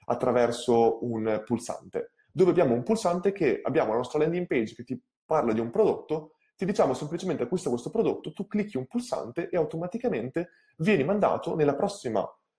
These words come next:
landing page, in questo caso qua, o nel nostro carrello, dove lo-, l'utente può pagare il suo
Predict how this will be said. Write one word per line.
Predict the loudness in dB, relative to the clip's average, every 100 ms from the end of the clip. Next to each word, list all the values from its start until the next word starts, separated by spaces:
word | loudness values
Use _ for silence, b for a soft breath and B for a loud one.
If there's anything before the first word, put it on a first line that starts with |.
| _
landing | 4 4 2 2
page, | 2 2 0
in | -2
questo | -4 -2
caso | -2 0
qua, | 0 0 4
o | 4 4 2
nel | -2
nostro | -2 -4 -4
carrello, | -2 0 0 2 0 2
dove | 2 2
lo-, | 0 -2
l'utente | -4 -2 -2 -2
può | -2
pagare | -2 0 2 0
il |
suo | -2